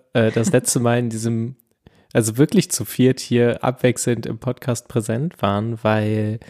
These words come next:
genau, so wir, wir reihum irgendwie Eltern geworden sind und das steht jetzt bei mir in, äh, zum Zeitpunkt der Aufnahme auch in knapp drei Wochen an, je nachdem, wann das Kind kommt und, ähm, von daher, liebe HörerInnen, ich war jetzt, ähm,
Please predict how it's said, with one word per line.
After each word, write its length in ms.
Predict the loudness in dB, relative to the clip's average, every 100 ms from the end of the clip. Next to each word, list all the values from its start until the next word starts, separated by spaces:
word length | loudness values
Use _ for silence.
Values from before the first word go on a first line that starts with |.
| -20 -20 -16 0
genau, 340 | 4 6 4
so 300 | 2 -2 0
wir, 340 | 2 2 0 -2
wir 160 | 0 2
reihum 340 | 4 2 0
irgendwie 280 | 0 0 2
Eltern 300 | 2 2 0
geworden 320 | 2 0 0
sind 280 | 0 0 0
und 120 | 0
das 140 | 0 0
steht 300 | 0 0 -2
jetzt 200 | -4 -2
bei 140 | 0
mir 160 | 2 0
in, 220 | -2 -6 -16 -20 -2
äh, 120 | 0
zum 180 | 4 4
Zeitpunkt 400 | 4 4 4 2
der 100 | 4
Aufnahme 440 | 2 2 0 2 2
auch 200 | 2 0
in 140 | -4
knapp 340 | -2 -4 -6 -14 -8
drei 580 | -2 0 2 2 2 2
Wochen 260 | 0 -2
an, 300 | -2 -2 0
je 100 | 0
nachdem, 460 | 0 -2 -4 -4 -4
wann 100 | -2
das 180 | -4 -2
Kind 200 | -2 0
kommt 400 | 2 2 2 -2
und, 160 | -6 -10 -18 -18 -4
ähm, 440 | 0 0 0 -4 -8 -4
von 160 | 2
daher, 280 | 4 4 4
liebe 280 | 2 2 4
HörerInnen, 600 | 4 4 2 2 0 0
ich 180 | -4 -2
war 120 | 0
jetzt, 360 | 0 -2 -4 -4
ähm, 640 | -2 -2 -2 -4 -4 -8